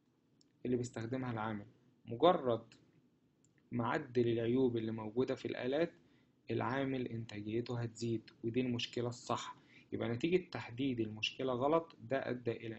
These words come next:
إني أهدرت وقت وأهدرت موارد، دربت ال-، الناس بفلوس وضيعت وقت العمالة، وفي الآخر ما حلتش المشكلة لأنه تم تحديد المشكلة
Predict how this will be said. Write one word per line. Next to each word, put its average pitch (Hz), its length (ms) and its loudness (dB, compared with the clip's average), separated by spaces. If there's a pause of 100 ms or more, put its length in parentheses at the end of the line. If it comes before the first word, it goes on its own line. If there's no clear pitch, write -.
إني 117 300 -8 (240)
أهدرت 123 580 -2
وقت - 460 2 (580)
وأهدرت 117 840 -4
موارد، 120 540 2 (540)
دربت 113 480 0
ال-، 113 280 -2
الناس 117 360 -2
بفلوس 120 580 0
وضيعت 113 500 0
وقت 123 260 -2
العمالة، 123 540 0 (240)
وفي 117 140 -6
الآخر 123 380 -6
ما 120 100 -4
حلتش 120 340 -4
المشكلة 123 420 -2
لأنه 123 220 -2
تم 135 400 -2
تحديد 113 520 -4
المشكلة 127 560 -6